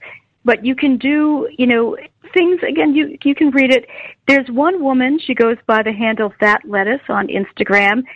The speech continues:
She, again, with her own sort of fabric markers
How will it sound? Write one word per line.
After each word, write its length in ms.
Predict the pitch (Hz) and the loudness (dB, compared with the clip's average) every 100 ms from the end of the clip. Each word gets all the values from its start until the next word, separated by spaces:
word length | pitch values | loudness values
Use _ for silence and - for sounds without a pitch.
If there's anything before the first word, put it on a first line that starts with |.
| - - | -20 -14
She, 600 | - - 294 330 330 339 _ _ _ _ _ _ - | -6 2 4 4 2 -4 _ _ _ _ _ _ -2
again, 340 | 247 247 226 | 0 2 0
with 140 | 226 220 | -4 -4
her 180 | 226 | -4
own 300 | - 233 269 277 | -2 0 0 0
sort 100 | 262 | -2
of 80 | 208 - | -2 2
fabric 460 | 226 226 240 - | 2 2 -4 -6
markers 640 | 214 208 220 226 214 214 | -2 -2 -2 -2 -2 -2